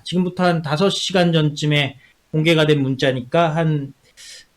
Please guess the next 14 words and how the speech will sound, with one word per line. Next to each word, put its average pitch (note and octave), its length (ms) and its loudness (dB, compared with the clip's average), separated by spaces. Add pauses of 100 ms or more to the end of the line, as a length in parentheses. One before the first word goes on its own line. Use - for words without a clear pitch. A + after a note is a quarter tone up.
(120)
오후 F#3 240 2
네 D#3 220 6
시 A3 200 4
정도에 E3+ 420 4
공개된 C3+ 380 0
거거든요. B2 540 -2
그러니까 D3+ 320 -2
한 D#3 220 -2
다섯 F#3+ 260 2
시간 A#3 400 4
지난 D#3 360 2
것, A#2 180 -4
이미 A3 280 6
본인이 G3 540 4